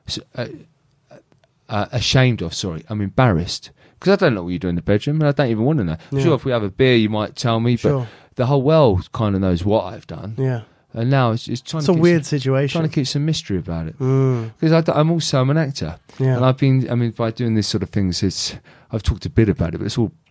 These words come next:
Speaker 1: time memorial. It's things that I've done in the past.
Speaker 2: Yeah.
Speaker 1: So I might be reminding people, but it's so long ago. And we
Speaker 2: Yeah.
Speaker 1: live in a different world. And I feel slightly proud for the fact that from some of the things I've done, I've become a champion for these sort of
Speaker 2: Mm.
Speaker 1: people. We're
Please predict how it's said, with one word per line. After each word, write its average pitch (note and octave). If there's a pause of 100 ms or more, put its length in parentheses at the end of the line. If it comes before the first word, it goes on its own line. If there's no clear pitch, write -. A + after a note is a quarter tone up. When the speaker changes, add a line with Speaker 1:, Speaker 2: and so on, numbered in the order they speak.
Speaker 1:
time A2+
memorial. G#2
It's G2+
things G#2+
that E2+
I've F2+
done G2+
in G2
the F#2+
past. F#2+
Speaker 2:
Yeah. C3
Speaker 1:
So A#2+
I -
might A2+
be G#2
reminding G2+
people, G2
but D3+
it's C3+
so F3+
long F2
ago. -
And B2
we C#3
Speaker 2:
Yeah. D#3
Speaker 1:
live D#3
in D3
a C3+
different C3
world. A#2
And B2
I C3+
feel F3+
slightly E3+
proud C#3
for -
the A2
fact A#2+ (460)
that -
from B2
some F3
of D#3
the C#3+
things C3
I've A#2
done, G2+ (300)
I've C3+
become C3+
a A2+
champion D3+
for -
these E2+
sort F2
of C3+
Speaker 2:
Mm. C3+
Speaker 1:
people. E2 (380)
We're G3+